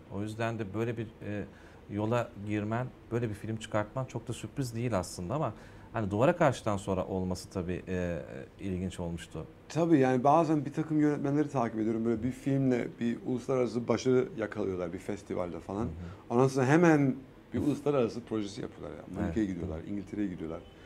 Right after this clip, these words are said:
Speaker 2: falan. Aa, benim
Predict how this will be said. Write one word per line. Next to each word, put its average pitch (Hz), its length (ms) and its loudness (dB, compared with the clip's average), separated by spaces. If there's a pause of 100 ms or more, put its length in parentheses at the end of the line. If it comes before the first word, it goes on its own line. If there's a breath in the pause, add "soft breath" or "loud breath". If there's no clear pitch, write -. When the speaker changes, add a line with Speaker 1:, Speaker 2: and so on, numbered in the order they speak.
(260 loud breath)
Speaker 2:
falan. 110 340 -2 (100)
Aa, 113 320 4 (1500)
benim 147 340 4